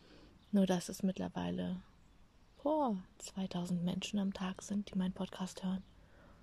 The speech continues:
Und das ist für mich schon sehr verrückt. Ja, und ich bin sehr dankbar dafür. Mm, ja, ich möchte heute mit dir über die Schwesternwunde sprechen.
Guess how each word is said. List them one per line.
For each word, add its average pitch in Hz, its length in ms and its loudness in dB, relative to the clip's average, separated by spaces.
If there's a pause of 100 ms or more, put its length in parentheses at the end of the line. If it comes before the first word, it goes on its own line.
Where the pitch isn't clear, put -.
(640)
Und 196 140 8
das 170 180 6
ist 175 100 -2
für - 160 -8
mich 156 220 -2
schon 175 300 -2 (920)
sehr - 280 0
verrückt. - 520 -12 (840)
Ja, 170 240 -2
und - 120 -14
ich - 80 -12
bin 185 140 2
sehr 160 160 0
dankbar - 260 -2
dafür. - 320 -6 (1800)
Mm, 180 380 10 (920)
ja, 165 240 -4 (180)
ich - 120 -4
möchte 196 260 8
heute 185 180 8
mit 180 140 6
dir 185 60 4
über 180 100 2
die - 80 -2
Schwesternwunde 170 600 0
sprechen. 180 420 -4